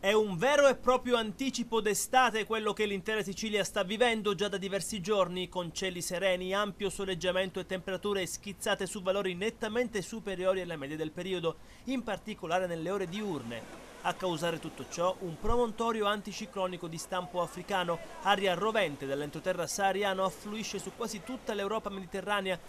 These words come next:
con la colonia di mercurio che sta raggiungendo valori da piena estate, ma il clou deve ancora arrivare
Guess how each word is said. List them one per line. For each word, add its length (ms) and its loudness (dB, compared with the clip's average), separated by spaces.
con 120 2
la 100 6
colonia 340 2
di 100 -2
mercurio 480 -2
che 120 -6
sta 160 -2
raggiungendo 580 -2
valori 320 2
da 140 -2
piena 260 -2
estate, 560 -2
ma 120 2
il 160 0
clou 300 2
deve 320 2
ancora 400 -2
arrivare 600 0